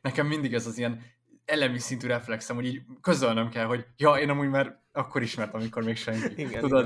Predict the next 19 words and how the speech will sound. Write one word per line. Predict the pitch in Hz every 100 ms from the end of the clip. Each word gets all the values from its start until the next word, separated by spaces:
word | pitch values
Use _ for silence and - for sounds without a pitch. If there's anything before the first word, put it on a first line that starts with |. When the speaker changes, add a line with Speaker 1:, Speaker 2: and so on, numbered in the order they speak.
| 120
Speaker 2:
igen. | 120 -
Speaker 1:
én | 147
már | 147 147
akkor, | 156 160 143
és | 156 185
így, | 190 202 254 180 -
de | 196
ezzel | 208 233
nem, | 285 269 170 180
amúgy | 208 220
nem, | 262 190
nem | 233 233
azt | - -
akarom | - 139
mondani, | 135 139 135
hogy | 135 135
én | 139
milyen, | 147 135
milyen, | 147 147